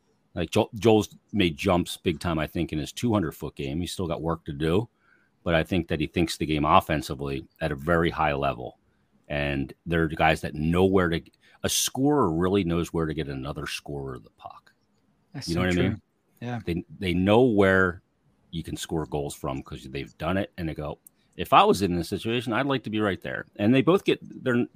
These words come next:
Speaker 1: you know, you gotta get down low. Like, eighty-five percent of the goals in the N H L are scored within four and a half feet of the net. So if you wanna score, go there. And those guys do.
Speaker 2: Uh, can I also chime in that these,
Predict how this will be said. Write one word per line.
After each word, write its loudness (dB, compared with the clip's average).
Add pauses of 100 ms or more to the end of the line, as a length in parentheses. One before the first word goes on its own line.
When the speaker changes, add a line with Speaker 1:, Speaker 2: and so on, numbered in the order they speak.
(120)
Speaker 1:
you 0
know, 4
you 2
gotta 2
get -2
down -2
low. 2 (600)
Like, -10
eighty-five 0
percent 0
of 2
the 0
goals 2
in 0
the 2
N 0
H -2
L 2
are 2
scored -2
within 2
four 0
and 0
a 2
half 0
feet -2
of 2
the 0
net. 0 (640)
So -8
if -8
you 0
wanna 2
score, -2 (160)
go 2
there. -4 (580)
And 0
those 0
guys 2
do. -10 (1800)
Speaker 2:
Uh, -4
can 0
I 2
also 2
chime 6
in 6
that 4
these, 2